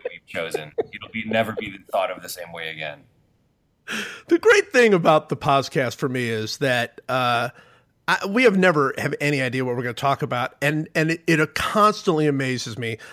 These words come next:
Speaker 2: how, how our, really, I think our unique talent for wasting time. I mean, we've just, we've talked for three minutes about absolutely nothing.
Speaker 1: Yeah,
Speaker 2: Just
Speaker 1: it's great.
Speaker 2: nothing.
Speaker 1: Yeah.
Speaker 2: It's so great.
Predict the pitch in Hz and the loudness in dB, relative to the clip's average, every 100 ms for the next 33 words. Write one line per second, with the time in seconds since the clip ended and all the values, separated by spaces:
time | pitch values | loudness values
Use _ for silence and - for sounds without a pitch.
0 | - - - - 151 151 147 135 135 _ | -20 -18 -6 0 4 4 4 0 -4 _
1 | - 147 139 123 - _ _ - 135 127 | -4 -2 0 -2 -10 _ _ -4 -2 -2
2 | 147 330 349 135 147 208 180 156 135 143 | 0 2 4 2 2 2 2 2 0 -2
3 | 143 156 - - 135 123 110 - - - | 0 0 -4 -4 -2 -2 -6 -10 -20 -20
4 | _ 160 131 127 110 113 107 120 98 104 | _ 2 2 0 -2 -8 -8 -10 -10 -14
5 | _ 151 175 180 185 170 208 - - - | _ 0 4 6 4 4 0 0 -6 -6
6 | 190 214 151 190 185 - - 165 151 143 | 0 2 2 2 2 0 -2 0 0 -2
7 | 120 139 120 - 110 - - 107 101 92 | -6 -6 -6 -4 -4 -4 -8 -8 -8 -10
8 | - - _ 147 143 - 127 139 151 131 | -12 -20 _ 0 0 -2 -4 -2 0 -2
9 | - 107 - _ - - - 151 - 202 | -6 -18 -20 _ -12 -8 -6 -4 0 2
10 | 175 147 104 | 2 0 -4